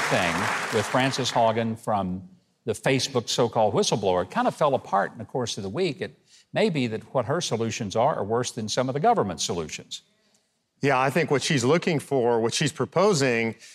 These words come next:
Speaker 2: is big government regulation of big tech. I think the big tell, there were two big tells in her testimony. One was the fact that she was complaining about things that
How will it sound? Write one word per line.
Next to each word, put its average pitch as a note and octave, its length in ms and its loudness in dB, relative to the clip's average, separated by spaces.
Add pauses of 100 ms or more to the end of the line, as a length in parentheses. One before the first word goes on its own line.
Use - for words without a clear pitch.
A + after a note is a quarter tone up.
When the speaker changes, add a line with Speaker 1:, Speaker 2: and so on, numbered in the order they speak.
(200)
Speaker 2:
is C3 160 0
big D3+ 220 -2
government C3+ 380 2
regulation B2+ 560 2
of A2 80 -4
big A#2+ 180 0
tech. D#3+ 280 0
I C#3 80 2
think G3 200 0
the D3 80 2
big B2 300 -2
tell, C#3+ 380 2
there A#2 100 2
were G#2+ 100 0
two G3 200 0
big C#3+ 220 0
tells B2+ 300 2
in A#2 80 -2
her G#2+ 80 0
testimony. G2 640 -2 (380)
One F#3 180 2
was G3 140 2
the C3+ 100 0
fact C3 460 0
that B2 300 0
she - 120 -4
was C3+ 100 0
complaining F#3+ 420 0
about D3+ 180 0
things C#3 200 0
that A#2+ 140 0